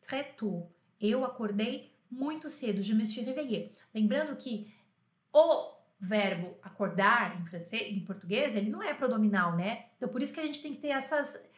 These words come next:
se você traduzir tudo ao pé da letra em francês, você tá ferrado, não pode. A gente tem que realmente trabalhar com valores, né? Isso que é muito legal. Gente, tem dois, ah, sites muito interessantes aqui pra vocês, aqui nas descrições desse vídeo, aqui do YouTube mesmo,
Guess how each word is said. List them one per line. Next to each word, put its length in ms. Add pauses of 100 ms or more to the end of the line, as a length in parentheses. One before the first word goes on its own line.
se 140
você 200
traduzir 420
tudo 160
ao 120
pé 140
da 100
letra 320
em 100
francês, 340
você 100
tá 140
ferrado, 560
não 220
pode. 380
A 40
gente 240
tem 120
que 120
realmente 360
trabalhar 400
com 120
valores, 840 (320)
né? 240
Isso 140
que 80
é 40
muito 200
legal. 480 (400)
Gente, 400
tem 140
dois, 460
ah, 760
sites 540
muito 260
interessantes 540
aqui 180
pra 120
vocês, 260
aqui 180
nas 160
descrições 460
desse 200
vídeo, 400 (460)
aqui 240
do 80
YouTube 400
mesmo, 400